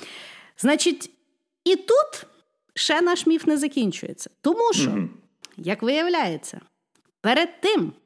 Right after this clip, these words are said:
Speaker 1: як медузу перетворили на Горгону, в неї ж був секс з Посейдоном.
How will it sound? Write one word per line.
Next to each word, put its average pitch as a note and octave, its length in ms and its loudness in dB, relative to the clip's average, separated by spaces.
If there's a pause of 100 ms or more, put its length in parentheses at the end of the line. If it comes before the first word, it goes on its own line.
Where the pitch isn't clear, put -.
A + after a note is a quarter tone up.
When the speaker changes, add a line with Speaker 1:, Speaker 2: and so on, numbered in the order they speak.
(180)
Speaker 1:
як G#3 260 -2
медузу C4 460 -2
перетворили A3 880 -4 (420)
на G3 200 2
Горгону, F#3 720 0 (380)
в F3 100 -6
неї F#3+ 260 0
ж D3 80 -10
був D3+ 200 -14
секс - 480 -6 (180)
з - 100 -14
Посейдоном. F3 680 -6